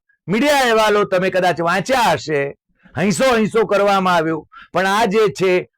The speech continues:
અમે અધિકૃતપણે ભારતીય જનતા પાર્ટીના હોદ્દેદારો શું કહી રહ્યા છે એનો છે ને આજે જે અમે એનું રિસર્ચ કર્યું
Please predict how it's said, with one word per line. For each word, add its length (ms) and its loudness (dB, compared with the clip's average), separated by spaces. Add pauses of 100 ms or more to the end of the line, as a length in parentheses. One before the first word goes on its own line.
અમે 220 -2
અધિકૃતપણે 920 0
ભારતીય 520 0
જનતા 380 0
પાર્ટીના 680 -2 (340)
હોદ્દેદારો 560 2
શું 200 -4
કહી 180 2
રહ્યા 300 2
છે 340 -2 (260)
એનો 340 0
છે 180 0
ને 160 -2
આજે 360 0
જે 360 0 (340)
અમે 440 -2 (1000)
એનું 200 0
રિસર્ચ 500 0
કર્યું 460 -2